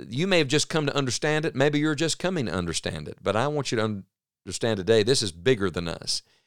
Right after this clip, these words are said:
Uh, this is bigger than just what you think and where we live in time. This was always God's great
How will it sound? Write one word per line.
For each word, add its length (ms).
Uh, 120
this 220
is 120
bigger 400
than 420
just 260
what 160
you 140
think 420
and 140
where 140
we 120
live 460
in 220
time. 520
This 380
was 280
always 640
God's 580
great 460